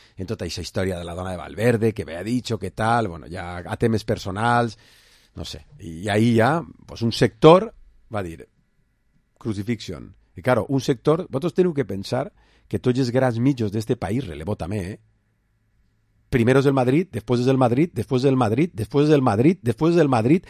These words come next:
després el que juga contra el Madrid i després el resto. O sea, això és palabra de Dios. Això és, este país funciona aixina. Vosaltres no vos podeu ni imaginar el nivell,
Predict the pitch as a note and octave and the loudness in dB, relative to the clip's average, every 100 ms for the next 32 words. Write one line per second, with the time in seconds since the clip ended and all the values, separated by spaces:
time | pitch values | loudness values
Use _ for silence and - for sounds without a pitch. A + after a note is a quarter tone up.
0 | - - C#3 - G3+ E3+ C3 C3+ C#3 G3 | -6 0 2 6 4 4 2 2 6 6
1 | C3 A#2 C3 F#3 G3+ E3+ G3 - G#2+ G2+ | 8 6 6 6 6 4 2 0 -6 -4
2 | A#2 B2 B2 - D#2 - _ _ _ _ | -2 -2 -4 -6 -12 -18 _ _ _ _
3 | _ _ _ _ _ - F#2 - G#2+ B2+ | _ _ _ _ _ -8 -6 0 4 4
4 | D3 - _ _ _ _ _ - G#2 G#2+ | 4 -6 _ _ _ _ _ 2 2 6
5 | A#2+ B2+ A#2+ A2 E3+ G2 - - - C#3+ | 6 6 6 8 8 8 2 -4 4 6
6 | F#3 - - B2 - - G2+ D3+ - - | 4 0 -6 -4 -2 -2 2 2 0 -8
7 | - B2 G#2+ - G3 C#3+ C#2+ - _ _ | -2 0 0 2 2 2 -2 -16 _ _
8 | _ _ _ _ _ - - F#2+ A2+ A2 | _ _ _ _ _ -14 -6 0 2 4
9 | G2+ A2 B2+ A#2+ G#2+ G2+ G2 C3 F2 - | 4 6 6 4 2 0 2 2 2 -8
10 | _ _ _ _ - A2 G#2 G2+ G2+ A#2+ | _ _ _ _ -2 0 2 4 6 8
11 | C#3+ F3+ | 8 6